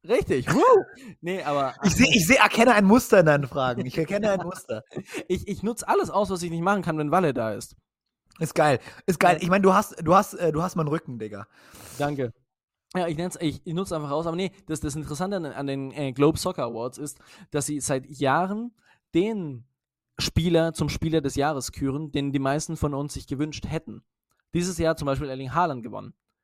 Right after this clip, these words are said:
Speaker 1: Ähm,
Speaker 2: Mhm.
Speaker 1: letztes Jahr hat Karim Benzema gewonnen, vor zwei
Speaker 2: Ja.
Speaker 1: Jahren hat, äh, Kylian Mbappé gewonnen,
Speaker 2: Aber
Speaker 1: Falcao hat den mal geholt, also das sind alles so Sachen, natürlich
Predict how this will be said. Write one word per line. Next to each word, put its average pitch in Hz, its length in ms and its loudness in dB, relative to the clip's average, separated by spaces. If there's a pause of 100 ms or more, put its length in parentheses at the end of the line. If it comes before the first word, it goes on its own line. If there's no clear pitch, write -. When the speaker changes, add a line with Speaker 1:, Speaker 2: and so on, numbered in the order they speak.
(520)
Speaker 1:
Ähm, 127 240 -2
Speaker 2:
Mhm. 123 80 -14
Speaker 1:
letztes 143 380 -2
Jahr 147 160 0
hat 151 120 -2
Karim 147 240 -2
Benzema 143 360 -4
gewonnen, 131 300 -8
vor 131 120 -10
zwei 151 320 -2
Speaker 2:
Ja. 135 160 -2
Speaker 1:
Jahren 131 220 -6
hat, 135 320 -8
äh, 135 180 -2
Kylian 151 320 -4 (100)
Mbappé 180 240 0
gewonnen, 127 380 -6 (360)
Speaker 2:
Aber 156 220 2
Speaker 1:
Falcao 180 300 4
hat - 220 -8
den 123 120 -6
mal 117 160 -6
geholt, 139 320 -4
also 139 160 -4
das 160 120 -2
sind 175 100 -8
alles 202 180 -2
so 196 80 -6
Sachen, 190 300 -4
natürlich 156 540 -6